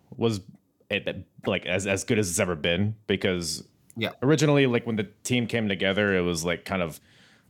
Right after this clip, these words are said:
Speaker 1: poppy and, like,
Speaker 2: Oh, God, yeah,
Speaker 1: loud.
Speaker 2: just screaming
Speaker 1: Yeah.
Speaker 2: at you. <laughs>
Speaker 1: Oh, it would just blow your eardrums out, and it would, yeah. But this one, I think they're starting to figure it out. So overall, the production's just making leaps and bounds, I think.
Speaker 2: Yeah.
Speaker 1: Um, but yeah, really good match.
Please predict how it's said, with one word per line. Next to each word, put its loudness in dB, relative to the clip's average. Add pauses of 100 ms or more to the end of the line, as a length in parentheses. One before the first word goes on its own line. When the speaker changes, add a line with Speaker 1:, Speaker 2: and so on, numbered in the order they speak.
(280)
Speaker 1:
poppy 4
and, -4
like, 4
Speaker 2:
Oh, 4
God, 0 (160)
yeah, 4 (100)
Speaker 1:
loud. 0
Speaker 2:
just -2
screaming 4
Speaker 1:
Yeah. 2
Speaker 2:
at -4
you. 4
<laughs> -2
Speaker 1:
Oh, 4
it 4
would 0
just -2
blow 2
your 2
eardrums 0
out, 2
and 0
it 0
would, -6 (200)
yeah. -6
But -2
this 2
one, 2
I 2
think 0
they're -2
starting -2
to 0 (120)
figure 0
it 2
out. -2
So 0
overall, 2
the -8
production's -4 (140)
just -8
making -4
leaps -6
and -8
bounds, -6
I -6
think. -10 (680)
Speaker 2:
Yeah. -6
Speaker 1:
Um, -6 (840)
but 2
yeah, -2
really 4
good 0
match. -2